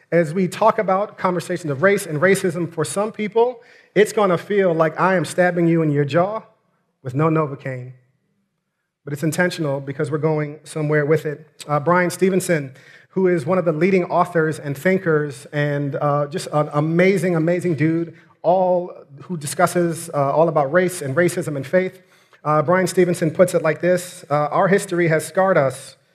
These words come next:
it has bruised us, and it, it has injured us.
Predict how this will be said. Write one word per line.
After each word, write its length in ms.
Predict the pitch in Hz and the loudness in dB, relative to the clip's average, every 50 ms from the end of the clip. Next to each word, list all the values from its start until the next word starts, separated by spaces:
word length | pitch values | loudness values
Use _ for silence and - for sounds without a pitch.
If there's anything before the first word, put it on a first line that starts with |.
| _ _ _ _ - | _ _ _ _ 0
it 80 | 143 | 2
has 160 | 156 165 143 123 | 2 2 2 0
bruised 380 | - 175 208 226 196 151 147 | 0 2 2 2 2 2 0
us, 380 | 143 123 117 - - - - _ _ _ _ _ - | 0 0 -2 -8 -16 -20 -20 _ _ _ _ _ -8
and 100 | 131 147 | -4 -2
it, 240 | 156 160 139 - - - | -2 -2 -4 -4 -2 -2
it 100 | 180 180 | 0 4
has 260 | 170 175 170 160 151 156 | 4 4 4 4 2 0
injured 320 | 185 196 202 143 160 143 | 0 0 2 2 2 0
us. 380 | 135 127 120 - - - - | 0 0 -4 -8 -16 -20 -20